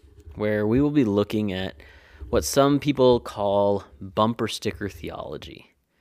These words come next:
We're gonna take a look at statements that get pulled out of their original context and get put front and center in our everyday lives, on t-shirts, wall hangings, bumper stickers,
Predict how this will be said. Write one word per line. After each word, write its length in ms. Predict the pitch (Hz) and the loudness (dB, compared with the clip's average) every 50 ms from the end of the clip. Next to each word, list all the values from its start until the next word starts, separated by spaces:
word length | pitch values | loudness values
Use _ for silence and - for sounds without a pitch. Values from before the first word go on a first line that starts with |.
| _ _ _ _ _ _ _ | _ _ _ _ _ _ _
We're 80 | 110 113 | 0 2
gonna 160 | 127 131 127 | 2 2 2
take 200 | 123 - 135 117 | 0 0 0 2
a 40 | 113 | 2
look 160 | 110 110 110 | 2 2 0
at 100 | 98 - | -2 -4
statements 540 | - - - 98 98 - 101 101 95 - - | -6 -4 -2 -2 -2 -2 -4 -6 -6 -6 -8
that 320 | - 98 98 95 - - _ _ _ _ _ _ _ _ _ _ _ _ _ - | -6 -4 -4 -4 -4 -6 _ _ _ _ _ _ _ _ _ _ _ _ _ 0
get 220 | 127 120 - - | 0 0 0 -2
pulled 340 | - - - 139 156 156 131 | -8 -4 0 2 2 4 4
out 220 | 98 104 110 120 123 | 4 4 4 4 2
of 80 | 117 | 2
their 160 | 117 110 104 | 2 2 2
original 380 | 101 101 104 104 113 120 113 110 | 2 0 0 -2 -2 -4 -4 -4
context 680 | - - 104 95 95 92 107 104 104 - - - - - | -6 -6 -6 -6 -6 -6 -4 -6 -6 -6 -8 -14 -14 -10
and 500 | 107 104 101 101 98 98 98 98 95 95 | -8 -6 -6 -4 -4 -4 -6 -6 -6 -6
get 220 | 101 90 - _ | -6 -6 -6 _
put 300 | - - 113 - - - | -6 -6 -4 -4 -6 -10
front 340 | - - 110 104 110 - - | -10 -4 -2 -2 -2 -2 -4
and 180 | 131 131 120 | -8 -8 -8
center 680 | - - - - 95 90 92 87 - 95 90 90 90 - - | -8 -8 -8 -6 -6 -8 -8 -8 -8 -8 -6 -6 -8 -8 -10
in 140 | 92 95 92 | -10 -10 -10
our 160 | 92 - - - | -10 -10 -10 -8
everyday 400 | 107 101 95 101 98 92 92 90 | -8 -8 -6 -6 -6 -6 -6 -6
lives, 640 | 85 - - - 65 65 - - - - - - - - _ _ _ - | -6 -8 -12 -14 -16 -16 -18 -16 -16 -16 -16 -16 -18 -20 _ _ _ -14
on 200 | 85 87 90 - | -12 -12 -14 -16
t-shirts, 720 | - - 143 143 131 - - 135 131 127 - - - - - - _ - - _ _ _ _ | -10 -6 -4 -4 -4 -4 -4 -2 -4 -4 -4 -8 -12 -18 -18 -20 _ -20 -20 _ _ _ _
wall 300 | - 95 98 101 104 104 | -6 -4 -2 0 0 0
hangings, 580 | 101 - 113 104 104 104 104 101 98 101 95 - | 0 -2 -4 -4 -4 -2 -2 -2 -4 -6 -8 -10
bumper 420 | - - - 110 110 113 - 117 | -8 -4 -4 -2 -2 -2 -6 -8
stickers, 600 | - - - 113 104 - 110 104 104 104 - - | -8 -6 -4 -6 -4 -4 -4 -6 -6 -6 -8 -12